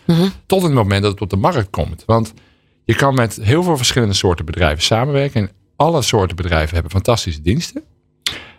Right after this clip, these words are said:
Speaker 2: Maar als je het niet goed recycelt, als het toch echt kapot is, het is echt zo oud, dan is het voor die smelters, waar ik eerder een voorbeeld over maakte, is het heel belangrijk dat die grondstoffen op een goede daad-, niet dat dat ergens op een strand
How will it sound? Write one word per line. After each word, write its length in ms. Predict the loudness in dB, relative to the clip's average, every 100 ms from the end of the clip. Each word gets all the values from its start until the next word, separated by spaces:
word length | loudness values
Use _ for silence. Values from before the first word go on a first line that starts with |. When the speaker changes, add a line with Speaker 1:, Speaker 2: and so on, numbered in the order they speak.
| _
Speaker 2:
Maar 360 | 2 2 0 0
als 180 | -2 0
je 60 |
het 80 | 2
niet 240 | 2 2 2
goed 200 | -2 0
recycelt, 540 | 0 2 0 -2 -2
als 120 | -2
het 140 | -2 -2
toch 260 | -2 -2
echt 220 | -2 -4 -2
kapot 340 | -4 -2 -2
is, 120 | -2
het 100 | -2
is 120 | -6 -2
echt 240 | -2 0
zo 100 | -2
oud, 460 | 0 0 0 -4 -16 _ _ _ _ _ _
dan 100 | 0
is 80 | 0
het 100 | 0
voor 100 | 0
die 80 | 0
smelters, 440 | 2 2 0 0
waar 120 | 0
ik 80 | 0
eerder 220 | 0 0
een 60 | 0
voorbeeld 400 | 0 0 0 -4
over 220 | -6 -6
maakte, 320 | -4 -2 -2 -4
is 60 |
het 100 | -2
heel 140 | 0 2
belangrijk 440 | 2 0 -2 -2
dat 100 | -2
die 80 | -2
grondstoffen 480 | 0 -2 0 -2 -2
op 20 | -6
een 60 | -2
goede 160 | -2
daad-, 240 | 0 -2 -2
niet 140 | 0
dat 120 | 0
dat 160 | 0 -2
ergens 320 | -2 0 0
op 120 | 0
een 60 | 0
strand 500 | 0 2 2 0